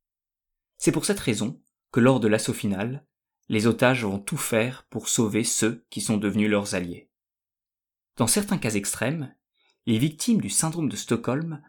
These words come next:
peuvent même aller jusqu'à adopter l'idéologie de leur agresseur. Patricia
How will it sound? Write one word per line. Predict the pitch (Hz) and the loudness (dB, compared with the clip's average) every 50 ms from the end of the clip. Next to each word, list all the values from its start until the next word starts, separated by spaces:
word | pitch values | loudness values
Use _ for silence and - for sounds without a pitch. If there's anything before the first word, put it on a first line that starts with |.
| _ _ _ | _ _ _
peuvent | - 123 110 101 | 0 0 4 4
même | 131 151 170 165 | 4 4 4 2
aller | 135 139 165 | 0 0 0
jusqu'à | 151 127 - - - - - - | -2 -4 -4 -4 -4 -4 0 0
adopter | 202 202 202 151 131 - - - - 156 175 - - | 2 4 6 4 4 4 0 -2 0 0 0 0 -2
l'idéologie | 135 127 131 123 131 131 131 123 123 120 104 110 123 151 | -2 -2 2 6 8 8 8 8 6 4 2 2 0 0
de | 151 120 | 0 2
leur | 104 101 104 | 2 2 2
agresseur. | 107 101 107 107 101 - - - - - - - _ _ _ _ _ _ _ _ _ _ _ _ _ _ _ _ _ _ _ | 0 0 -2 -4 -4 -4 -6 -8 -10 -12 -16 -20 _ _ _ _ _ _ _ _ _ _ _ _ _ _ _ _ _ _ _
Patricia | - - 135 - 190 190 - - 113 | 0 0 0 2 0 0 0 0 0